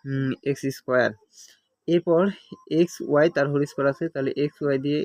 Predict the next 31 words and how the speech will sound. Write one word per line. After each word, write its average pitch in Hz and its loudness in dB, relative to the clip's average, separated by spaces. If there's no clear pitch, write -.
এক্স, 135 -6
আহ, 127 -2
এক্স 139 -4
ওয়াইকে 139 -2
গুণ 151 2
করতে 160 0
হবে, 131 0
যদি 139 -2
আমরা 135 0
গুণ 135 -4
করি 139 -6
তাহলে 131 -4
হবে 135 -4
এক্স 135 -4
এক্স 135 -6
গুণ 135 -6
করলে 131 -2
এক্স 135 -6
স্কয়ার, 135 -6
ওয়াই 131 0
ওয়াই 131 0
গুণ 131 -4
করলে 127 -6
হবে 127 -4
ওয়াই 127 -2
স্কয়ার 131 -8
প্লাসের 127 -6
প্লাস, 165 0
উম, 135 -8
টু, 165 4
টু 156 2